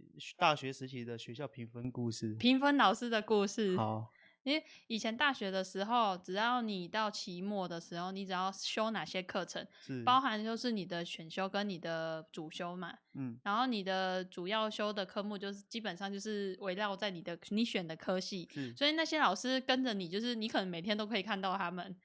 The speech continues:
Speaker 1: 嗯。
Speaker 2: 然后你可能一个礼拜就要上，看，上他们课上个两次之类的。
Speaker 1: 嗯。
Speaker 2: 然后到期末的时候就要评分。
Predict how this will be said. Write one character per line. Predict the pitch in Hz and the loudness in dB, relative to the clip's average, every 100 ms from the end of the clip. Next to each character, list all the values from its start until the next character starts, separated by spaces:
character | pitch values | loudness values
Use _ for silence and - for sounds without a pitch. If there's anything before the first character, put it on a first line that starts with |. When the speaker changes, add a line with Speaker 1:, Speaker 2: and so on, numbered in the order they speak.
| - | -8
Speaker 1:
嗯。 | 127 | -4
Speaker 2:
然 | 220 | 0
后 | 254 | 0
你 | 254 | 2
可 | 247 | 0
能 | 196 | 0
一 | 208 | -2
个 | 226 | -2
礼 | 202 | 0
拜 | 190 208 | 2 2
就 | |
要 | 214 | 2
上， | 214 214 190 | 0 -2 -2
看， | - 226 | -2 0
上 | - 226 | 2 2
他 | |
们 | 214 185 | 2 0
课 | 220 202 | 0 0
上 | - 214 | 0 -2
个 | 180 | -2
两 | 160 160 | -4 -6
次 | - 202 | -6 -6
之 | 170 185 | -4 -2
类 | 190 175 | 0 0
的。 | 180 | -4
Speaker 1:
嗯。 | 180 - - - - | -10 -14 -20 -10 0
Speaker 2:
然 | 277 | 0
后 | |
到 | 320 320 | 2 2
期 | 320 233 | 2 2
末 | 262 | 4
的 | 233 | 2
时 | 208 | 2
候 | 208 | 2
就 | |
要 | 220 208 | 0 -2
评 | 208 160 | -4 -8
分。 | 165 160 | -8 -10